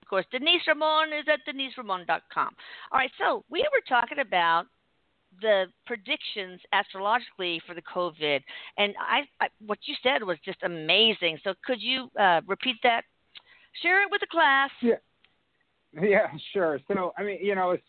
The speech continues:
Speaker 2: astrology speaks to the energy that is governing a lot of the events on the planet. It also governs our own feelings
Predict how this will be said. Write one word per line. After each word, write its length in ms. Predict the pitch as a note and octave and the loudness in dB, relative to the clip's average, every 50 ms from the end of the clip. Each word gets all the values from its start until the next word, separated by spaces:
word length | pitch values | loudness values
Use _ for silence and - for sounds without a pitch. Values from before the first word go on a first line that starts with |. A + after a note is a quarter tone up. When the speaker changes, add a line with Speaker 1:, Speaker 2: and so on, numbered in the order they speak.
| - - | -10 -6
Speaker 2:
astrology 640 | E3 D3+ - - G3 G3 G3+ G#3 G3 D#3 F3+ F#3 - - | -6 -6 -4 0 2 4 4 4 2 0 -2 -6 -6 -4
speaks 240 | - F#3+ F3 - - - | -2 -2 -2 -2 -2 -2
to 60 | E3+ | -2
the 180 | D#3 D3+ D#3 - - | 0 0 0 0 -2
energy 800 | D#3 D#3 E3 D#3+ D3 C3 - C3+ B2+ A#2+ A#2 A#2 A2+ A#2+ - _ _ _ _ _ - | -2 -2 -2 -2 -2 -2 -2 -2 0 0 0 -2 -4 -6 -8 _ _ _ _ _ -2
that 300 | B2+ B2+ B2+ B2 B2 A2+ _ | 0 2 4 4 2 0 _
is 200 | - C3 A#2+ A2+ A2 - - | -2 -2 -2 -2 -2 0 2
governing 460 | B2+ B2 A#2+ C3 C3 C3 C3 B2+ B2 | 2 2 2 2 -2 -2 -2 -2 -2
a 60 | A#2+ | -2
lot 200 | A#2 A#2 B2 B2+ | 0 0 0 0
of 60 | B2 | 0
the 140 | G#2+ A#2+ A2+ | -2 -4 -6
events 340 | G2+ - A#2 A2 A2 A2 - - | -4 -4 -4 -4 -4 -6 -6 -4
on 80 | B2+ A#2 | -2 -2
the 80 | A2+ | -2
planet. 300 | - - - B2+ B2 B2+ | 0 2 2 2 4 2
It 100 | C3 G#2+ | 2 2
also 260 | A2 A2+ A#2 - - A2 | 2 2 0 -2 -6 -4
governs 460 | - B2 A#2+ A2+ B2 B2 A#2 A2 G#2 | 2 2 2 4 4 2 0 0 0
our 200 | A#2+ A#2 A#2 A#2 | 0 2 2 2
own 280 | A#2+ A#2 A2+ A2+ A2 G#2 _ _ _ - - - - _ - - | 2 2 0 -2 -4 -6 _ _ _ -20 -20 -20 -20 _ -2 2
feelings 460 | D#3+ D#3+ D3+ D3 D3 C#3+ C#3+ C#3+ | 4 4 4 4 2 0 -2 -4